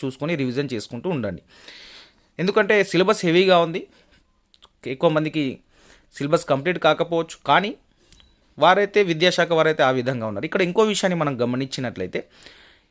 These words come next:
ఈ మధ్యలో మనకు విద్యాశాఖ కమిషనర్ గారు ట్రాన్స్ఫర్ కావడం జరిగింది. ఈ ట్రాన్స్ఫర్ కావడం వల్ల కొద్దిగా లేట్ అవుతుంది కాబట్టి మళ్ళీ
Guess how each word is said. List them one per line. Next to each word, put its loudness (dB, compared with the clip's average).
ఈ 0
మధ్యలో 2
మనకు -4
విద్యాశాఖ 0
కమిషనర్ -2
గారు 0
ట్రాన్స్ఫర్ 2
కావడం 2
జరిగింది. -10
ఈ -14
ట్రాన్స్ఫర్ 2
కావడం 6
వల్ల 2
కొద్దిగా 4
లేట్ 6
అవుతుంది -2
కాబట్టి 0
మళ్ళీ 2